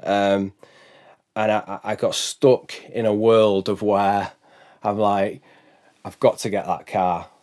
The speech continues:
I've got to get that. I've got to upgrade my lodge." I upgraded a, a holiday home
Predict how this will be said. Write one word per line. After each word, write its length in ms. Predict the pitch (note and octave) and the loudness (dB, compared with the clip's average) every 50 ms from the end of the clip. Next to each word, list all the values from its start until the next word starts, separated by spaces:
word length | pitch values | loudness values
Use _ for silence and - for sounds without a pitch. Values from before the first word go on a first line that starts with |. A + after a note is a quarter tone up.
| _ _ _ _ _ _ _ | _ _ _ _ _ _ _
I've 160 | - E2+ - | -14 -8 -2
got 200 | - B2+ A2+ - | 2 2 2 0
to 140 | - - A2 | -2 -8 -4
get 200 | G2 G2+ G2 - F#2+ | -2 -2 -2 -2 -4
that. 220 | G2 F#2 F2 - - - - - | -4 -6 -6 -8 -14 -18 -10 -8
I've 140 | - - | -4 2
got 180 | - C#3 A#2 - | 4 4 4 4
to 180 | - - B2+ B2+ | 4 4 6 6
upgrade 360 | A#2 G#2+ - B2 A2+ A2 G2 | 6 4 4 4 4 4 4
my 100 | F#2 G2 F#2+ | 2 2 2
lodge." 280 | G2+ G#2 F#2+ F#2 - | 2 2 2 0 0
I 60 | G#2 | -2
upgraded 460 | G#2+ G#2+ F#2+ A2 G#2+ G#2 G2 G2 F#2+ F#2+ | -2 -2 2 2 2 2 2 0 0 0
a, 400 | G2 F#2+ F#2+ - _ - - F#2 | 0 -2 -4 -6 _ -16 -14 -12
a 20 | |
holiday 440 | - - - A2 G#2+ G#2 F#2+ G#2+ F#2+ | -8 -2 -2 0 0 0 0 -2 -2
home 380 | F2 F#2+ G2 G2 F#2+ F#2 F#2+ | -2 -2 -2 -2 -2 -4 -6